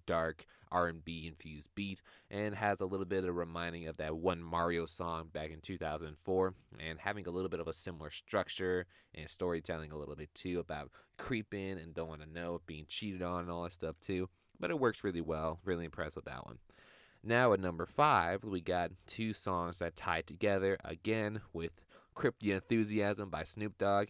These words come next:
and Pass the Nirvana by Pierce the Veil. Crip the Enthusiasm by Snoop Dogg is a very eclectic one,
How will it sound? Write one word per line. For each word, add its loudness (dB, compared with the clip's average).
and -4
Pass 4
the 0
Nirvana 0
by -2
Pierce -2
the 2
Veil. -2
Crip 4
the 2
Enthusiasm 0
by 0
Snoop -6
Dogg 4
is 0
a 4
very 4
eclectic -2
one, -2